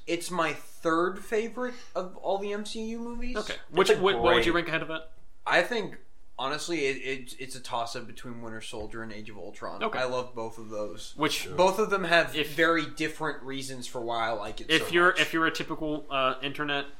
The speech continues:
Speaker 2: uh, fanboy, your, your, your alarms are going off here a little bit
Speaker 3: <laughs>
Speaker 2: because he,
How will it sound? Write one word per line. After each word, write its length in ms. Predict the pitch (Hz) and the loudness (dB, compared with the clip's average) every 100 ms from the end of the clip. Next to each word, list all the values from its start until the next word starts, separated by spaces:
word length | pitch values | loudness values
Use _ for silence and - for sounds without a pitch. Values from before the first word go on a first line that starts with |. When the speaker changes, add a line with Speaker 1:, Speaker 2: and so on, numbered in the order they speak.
| - | -8
Speaker 2:
uh, 200 | 135 123 | -4 -2
fanboy, 560 | 120 151 147 143 147 151 | -2 -2 -2 0 0 0
your, 160 | 131 120 | -2 -4
your, 320 | 120 113 110 - - | -6 -8 -8 -10 -6
your 180 | 123 | -4
alarms 360 | 120 131 143 135 | 4 6 6 6
are 80 | 143 | 2
going 200 | 143 143 | 4 6
off 200 | 139 - | 6 6
here 100 | 139 | 4
a 40 | |
little 160 | 170 135 | 4 6
bit 180 | 147 143 | 4 4
Speaker 3:
<laughs> 0 | |
Speaker 2:
because 200 | 139 123 | 2 0
he, 180 | 127 | -2